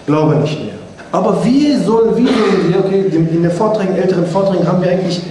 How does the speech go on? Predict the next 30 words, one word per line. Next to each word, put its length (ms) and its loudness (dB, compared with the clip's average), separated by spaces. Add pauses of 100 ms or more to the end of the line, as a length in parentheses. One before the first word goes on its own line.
(140)
gelernt, 800 0
ganz 220 -2
oft 300 -4
gehört, 400 0 (180)
wie 140 2
man 220 2
mit 100 2 (120)
Kummer, 380 0 (160)
Sorge 560 0 (240)
und 160 0
Lasten, 680 -2
die 140 0
einen 180 -4
treffen, 460 -4 (260)
äh, 60 -2
umgehen 640 2
soll, 200 0
behandeln 640 0
soll 280 0 (200)
und 220 0
was 220 0
es 80 -4 (720)
mit 160 -4
einem 260 0
macht, 320 0
haben 160 -2
wir 140 -2
alles 240 -2
gelernt 380 0
eigentlich. 720 -4